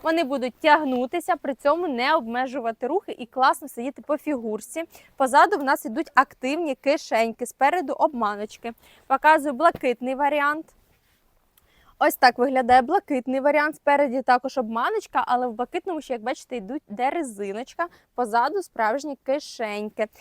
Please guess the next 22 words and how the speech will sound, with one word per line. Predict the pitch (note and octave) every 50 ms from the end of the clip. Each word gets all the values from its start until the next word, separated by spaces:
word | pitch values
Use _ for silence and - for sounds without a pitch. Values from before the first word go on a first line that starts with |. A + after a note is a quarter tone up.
| _ - -
О, | -
Екотек | C4+ D4+ D#4 - E4 - - D#4 D4+
стандарт | - - - C4+ C4 C4 C4 C#4+ - - - -
сто | - - - - D#4 C#4+ B3+ B3+ C4+
тут | - D4+ D4+ - -
є, | C4+ C4+ D4 D4+ D#4
означає, | D4 - D4 B3 B3+ C4 C4 - D#4 D4 C#4+ C#4 C4 A#3
що, | - - - - C#4+ C4+ B3 A3+ - _ _ _ _ _
е, | - B3 B3 B3
матеріали | A#3+ C4 C4 - D4 D4+ D#4+ D#4 D4 C4+ B3+ B3+
використані | A3 C4+ - - D4 A#3+ A#3+ A#3+ - - C4 A#3+ A#3+ B3 B3
якісні, | A#3+ C#4 D4+ C#4 C4+ B3 B3+ - C#4+ C#4 - - D4 D4
гіпоалергенні, | C4 D4 D#4+ - - D#4 C#4+ C#4+ C#4 D4+ - B3 A3+ B3 G#3+ A3 A3+ B3 C4 C#4+ C#4
також | - - C4+ - F4+ - -
фарбники | - D#4+ D4 D4 B3 C4+ C#4 C#4 - _ A#3 A3+
якісні, | A3 G#3 G#3 G#3 A3 - - A#3 - - A#3+ A#3
можна | A#3 A#3 A#3 B3+ D#4 E4 F4+ E4 -
алергікам. | - D4+ D#4 D4 A#3+ G#3 A#3 A#3 A#3+ A3 - - G#3+ A3+
Ось | C4+ -
так | - D#4+ E4+ -
виглядає | D#4 D4+ C#4+ C#4 C4 B3 A3+ A3+ B3+ C4+ C#4 C4+
насичено | B3 A#3+ - - C#4 B3 - - C#4+ A#3 A3 A3+